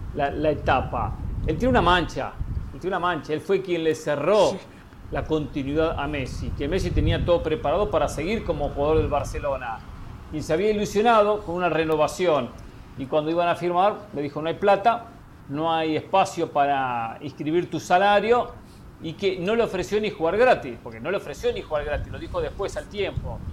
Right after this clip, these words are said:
Speaker 1: Que juegue gratis era entre comillas, no era una manera de decir, bueno, cuando se vaya liberando, eh, el cupo salarial,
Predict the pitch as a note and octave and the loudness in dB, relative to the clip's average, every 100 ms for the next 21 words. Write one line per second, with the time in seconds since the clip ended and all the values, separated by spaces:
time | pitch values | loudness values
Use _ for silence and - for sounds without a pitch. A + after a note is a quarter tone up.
0 | - - - - F#3+ - A3+ G#3+ G3+ G3 | -8 -10 -12 -8 -4 -2 0 0 -2 -6
1 | F3 D#3+ D3 C#3+ D3+ A3+ G#3+ D3 D3 D#3 | -6 -6 -6 -4 -2 0 0 0 0 -2
2 | C#3 C#3 C#3 D#3 D3 C#3 D3 D3+ E3+ C#3+ | -2 -2 -2 0 0 0 -2 0 0 0
3 | C3+ B2 D3 D#3+ D3+ D3 D3+ D#3+ E3 E3 | -2 -2 0 0 0 0 2 2 2 2
4 | F3 E3 - - - - - C3+ - C3+ | 0 0 -6 -16 -16 -14 -8 -6 -4 -6
5 | C3+ D#3 E3+ D#3 F3 F3 E3+ D#3 E3+ - | -4 0 0 4 6 8 8 8 6 2